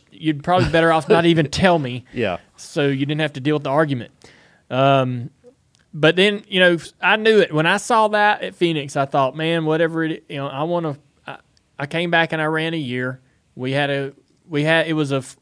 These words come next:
Speaker 1: rough year company-wide. It wasn't, like,
Speaker 2: Yeah.
Speaker 1: anything we were doing wrong. Um, and I'll say, too,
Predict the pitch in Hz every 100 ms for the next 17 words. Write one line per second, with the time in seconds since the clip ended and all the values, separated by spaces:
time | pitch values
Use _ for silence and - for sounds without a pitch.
0 | _ 170 170 - 135 131 131 - - 160
1 | _ _ _ _ - 185 175 143 127 110
2 | 101 107 120 135 143 131 123 120 107 113
3 | 135 135 127 135 117 123 117 117 117 113
4 | - _ - - _ _ - 127 127 123
5 | 123 - _ - 160 185 180 220 196 190
6 | - 214 180 160 160